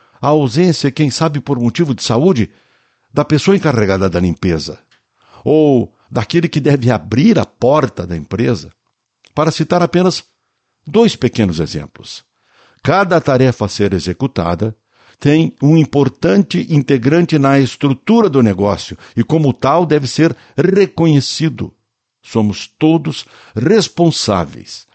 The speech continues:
importantes e comprometidos com o resultado de todos, da equipe, do negócio por completo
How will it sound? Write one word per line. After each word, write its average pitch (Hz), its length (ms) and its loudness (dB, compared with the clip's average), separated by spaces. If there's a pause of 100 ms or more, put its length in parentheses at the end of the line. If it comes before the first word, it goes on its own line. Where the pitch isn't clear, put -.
(240)
importantes 143 1400 -2 (300)
e 117 100 -2
comprometidos 160 2000 0 (400)
com 117 180 2
o 110 80 4
resultado 101 880 0
de 98 180 -4
todos, 90 760 -4
da 110 140 0
equipe, - 600 -4 (220)
do 117 200 0
negócio 113 680 0 (340)
por 110 160 0
completo 104 600 -4